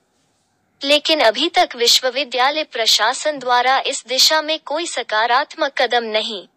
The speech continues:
उठाया गया है, जिससे यहाँ के लोगों में भारी आक्रोश देखा जा रहा है। व्यापक जनहित को देखते हुए एसयू कॉलेज में कला एवं विज्ञान संकाय में स्नातकोत्तर स्तर की पढ़ाई अभिलंब शुरू किया जाए।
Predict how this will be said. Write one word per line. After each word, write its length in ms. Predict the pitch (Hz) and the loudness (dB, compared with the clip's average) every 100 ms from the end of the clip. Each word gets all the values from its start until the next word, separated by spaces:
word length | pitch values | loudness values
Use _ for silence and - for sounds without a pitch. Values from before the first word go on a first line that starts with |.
| _ _ _ _ _ _ - | _ _ _ _ _ _ -6
उठाया 480 | 269 - 320 359 | 0 4 6 6
गया 300 | 302 269 220 | 4 4 4
है, 380 | 208 226 220 175 - _ _ | 2 0 -4 -6 -12 _ _
जिससे 440 | 233 269 311 - 370 | -2 -2 -2 -2 -4
यहाँ 360 | 320 269 285 311 | -2 -2 -2 -2
के 180 | 302 | -4
लोगों 360 | 254 202 202 285 | -4 -6 -4 -2
में 220 | 285 311 | 0 -2
भारी 440 | 208 - 247 285 349 | 0 0 2 4 4
आक्रोश 560 | 285 - 247 277 302 - | 2 2 0 2 2 0
देखा 360 | 254 269 285 | -2 -2 -2
जा 220 | 240 214 196 | 0 0 0
रहा 340 | 196 202 202 | -2 -2 -4
है। 300 | 208 202 160 _ _ _ _ - | -4 -8 -10 _ _ _ _ -10
व्यापक 500 | 226 247 320 349 277 | 2 4 4 2 2
जनहित 480 | 247 269 269 285 311 | 2 2 0 -2 -4
को 140 | - 269 | -4 -4
देखते 460 | 202 214 - 277 | -4 -6 -6 -6
हुए 260 | 269 262 277 | -4 -2 0
एसयू 420 | 247 226 - 294 294 | 2 2 0 -4 -4
कॉलेज 500 | 269 240 247 240 233 | 2 2 2 0 -2
में 160 | 214 254 | -2 -4
कला 340 | - 247 269 320 | 0 2 4 4
एवं 340 | 294 277 269 | 2 0 -2
विज्ञान 500 | 220 202 185 220 311 330 | -4 -6 0 2 2 0
संकाय 540 | 269 240 - 220 254 | -2 -2 2 2 2
में 180 | 240 240 | 0 -2
स्नातकोत्तर 920 | - 269 269 311 320 - 302 - 294 | -2 0 2 2 0 2 0 4 2
स्तर 320 | 302 - 262 269 | 2 2 2 2
की 180 | - 269 | -2 0
पढ़ाई 540 | 202 190 190 220 247 | 2 2 2 2 2
अभिलंब 520 | 240 226 254 262 330 | 0 0 0 0 2
शुरू 320 | 320 302 277 247 | 2 0 -2 -6
किया 300 | - 196 185 | -4 -2 -2
जाए। 360 | 190 185 160 | 0 -2 -4